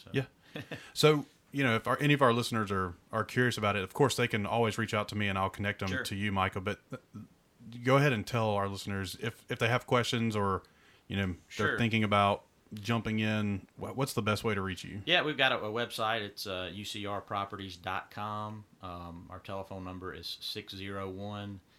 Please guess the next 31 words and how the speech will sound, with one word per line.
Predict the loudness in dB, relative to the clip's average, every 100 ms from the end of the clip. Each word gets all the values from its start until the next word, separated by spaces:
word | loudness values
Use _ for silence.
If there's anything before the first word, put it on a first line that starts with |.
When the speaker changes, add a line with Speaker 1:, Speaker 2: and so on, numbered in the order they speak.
| _ _
Speaker 1:
nine | -10 -6 -6 -6 -10 -10
eight | -12 -12
one, | -12 -10 -8 -8 -10 -14 -14
six | -10 -10 -10 -12 -10
eight | -10 -10 _ _
zero | -12 -10 -8 -8 -8
zero. | -8 -8 -6 -6 -8 -12 -20 -20 _
Uh, | -10 -8
and | -8 -6
my | -6 -4
email | -6 -6 -8
address | -10 -10 -10 -8 -10
is | -12 -14 -12
Micah, | -10 -10 -8 -10 -10
which | -12 -14
is | -14
spelled | -10 -10 -10 -12
M | -12 -10 -10 -12
I | -12 -10
C | -8 -8 -8 -10 -14 -18 -16
A | -12 -12
H, | -10 -12 -10 -14 -16 -20 _ _ _ _
at | -12 -12 -12
U | -14 -12 -10
C | -10 -10 -10 -12
R | -10 -8 -6 -8 -10 _ _ -8
properties | -6 -6 -8 -10 -10 -10 -12 -16 -16
dot | -8 -8 -8
com. | -8 -8 -8 -10 -16 _ _ -20 _ _
And, | -12 -10
uh, | -8 -8 -10